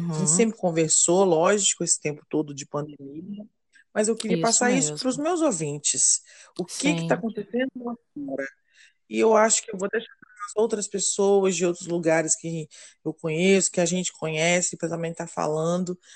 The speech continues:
Speaker 1: aonde tá lá no
Speaker 2: Isso.
Speaker 1: lugar dela o que tá acontecendo, né? Que é legal a gente passar as informações pras pessoas, pra elas entenderem que,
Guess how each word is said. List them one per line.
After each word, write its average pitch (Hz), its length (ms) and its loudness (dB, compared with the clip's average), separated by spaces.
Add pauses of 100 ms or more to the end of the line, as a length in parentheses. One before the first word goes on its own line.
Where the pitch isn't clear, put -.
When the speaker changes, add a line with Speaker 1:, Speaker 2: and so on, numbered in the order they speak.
(140)
Speaker 1:
aonde 180 340 0
tá 202 180 0
lá 208 300 4
no 262 120 2
Speaker 2:
Isso. 226 40 6
Speaker 1:
lugar 190 220 4
dela 170 240 0
o 170 40 -4
que - 140 -20
tá 160 100 -6
acontecendo, 147 720 -8 (160)
né? 170 260 0
Que 165 280 -6 (300)
é 170 80 0
legal 170 340 4
a - 40 -4
gente - 120 -10
passar 175 220 -6
as 156 140 -4
informações 147 520 -8
pras - 140 -10
pessoas, 180 520 2 (300)
pra 214 100 4
elas 226 140 6
entenderem 202 840 4
que, 160 380 0